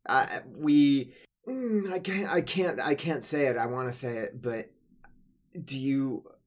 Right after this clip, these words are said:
do you think, I mean, they're gonna make the playoffs,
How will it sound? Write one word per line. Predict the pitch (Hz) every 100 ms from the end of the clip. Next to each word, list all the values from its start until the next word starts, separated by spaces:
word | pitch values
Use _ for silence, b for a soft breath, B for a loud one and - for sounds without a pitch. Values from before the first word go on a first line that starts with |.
| _ - 110
do | 117
you | 120 120
think, | 107 - 117 117 127 - b b -
I | 160
mean, | 170
they're | 160 156
gonna | 220 226
make | 120 -
the |
playoffs, | - - - - - -